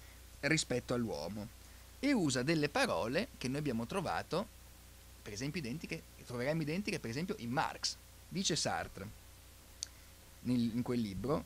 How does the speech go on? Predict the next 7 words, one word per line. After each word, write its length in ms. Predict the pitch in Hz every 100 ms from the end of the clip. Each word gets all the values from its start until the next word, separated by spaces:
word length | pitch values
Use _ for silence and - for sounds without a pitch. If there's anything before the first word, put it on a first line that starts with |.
| -
eh, 920 | 120 120 120 117 117 117 113 113 - -
ci 120 | 190
consegna 280 | 226 156 147
un'idea 160 | 220
di 180 | 175 160
uomo 380 | 160 202 220 208
nudo, 640 | 180 165 131 110 110 117